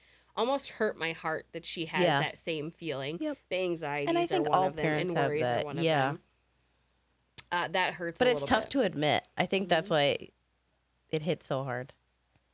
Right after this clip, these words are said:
Speaker 1: I feel like it's just, it makes my mission to make her not feel the way that I felt about it or to handle it differently than I felt. But that's, like,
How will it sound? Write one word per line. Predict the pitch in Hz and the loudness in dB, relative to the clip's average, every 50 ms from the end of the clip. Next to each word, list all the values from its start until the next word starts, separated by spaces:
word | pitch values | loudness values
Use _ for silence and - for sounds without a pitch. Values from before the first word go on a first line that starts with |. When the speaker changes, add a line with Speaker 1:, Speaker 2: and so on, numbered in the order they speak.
| _ _ _ _ _ | _ _ _ _ _
Speaker 1:
I | 196 214 220 | -2 -2 0
feel | 214 254 269 | 0 0 0
like | 277 277 - | 0 0 0
it's | 220 214 208 - | -2 -4 -4 -4
just, | - 196 190 - | -4 -6 -6 -4
it | - 180 | -6 -4
makes | 196 196 180 185 185 - - | -2 -2 -4 -4 -6 -6 -6
my | 180 165 165 | -4 -4 -2
mission | 156 151 143 147 - - 220 226 240 262 262 269 _ _ _ _ _ _ _ _ _ _ _ _ | -2 -4 -6 -6 -6 -4 -4 -4 -4 -4 -8 -12 _ _ _ _ _ _ _ _ _ _ _ _
to | - - 202 | -8 -4 -2
make | 180 170 165 160 - | -2 -2 -2 -4 -6
her | - 165 156 | -6 -6 -4
not | 160 165 160 151 147 143 135 - - | -4 -2 -2 -2 -2 -4 -6 -10 -10
feel | - 160 147 143 139 | -4 -4 -2 -2 -2
the | 147 143 | -4 -4
way | 147 143 139 | -4 -4 -6
that | 143 147 139 - | -8 -8 -6 -4
I | 127 139 135 143 | -4 -4 -2 -4
felt | 151 - - 123 123 139 143 143 | -6 -8 -8 -8 -8 -8 -8 -8
about | 147 135 147 143 127 135 135 | -10 -10 -8 -10 -10 -10 -10
it | 135 135 135 131 - | -12 -12 -14 -14 -14
or | - 139 139 135 143 | -14 -14 -12 -14 -16
to | _ - 160 | _ -18 -20
handle | 147 - 170 160 160 147 147 | -10 -8 -6 -6 -4 -6 -6
it | 151 147 | -8 -8
differently | - 143 147 147 127 127 127 | -10 -12 -12 -12 -14 -14 -14
than | 135 135 135 | -12 -12 -12
I | 131 131 | -12 -14
felt. | 139 _ 156 147 135 131 - | -14 _ -12 -12 -12 -12 -12
But | _ | _
that's, | - 214 240 226 - | -8 -8 -6 -8 -14
like, | - 143 135 123 | -16 -16 -16 -16